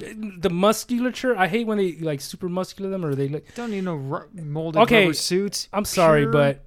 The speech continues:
Speaker 2: West.
Speaker 1: Well, except he's got, uh, Dick Grayson here's got his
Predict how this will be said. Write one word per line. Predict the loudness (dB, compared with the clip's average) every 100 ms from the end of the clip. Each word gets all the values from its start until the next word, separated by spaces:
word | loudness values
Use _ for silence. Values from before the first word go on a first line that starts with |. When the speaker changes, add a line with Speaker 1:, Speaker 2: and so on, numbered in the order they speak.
| -16
Speaker 2:
West. | -8 -8 -10 -12 -2 4
Speaker 1:
Well, | 4
except | 4 0 0 0
he's | 0 2
got, | 4 4 2 2
uh, | 4 6 6 2
Dick | -2 -2 -2
Grayson | 2 0 0 0
here's | 0 0
got | 0 0
his | 0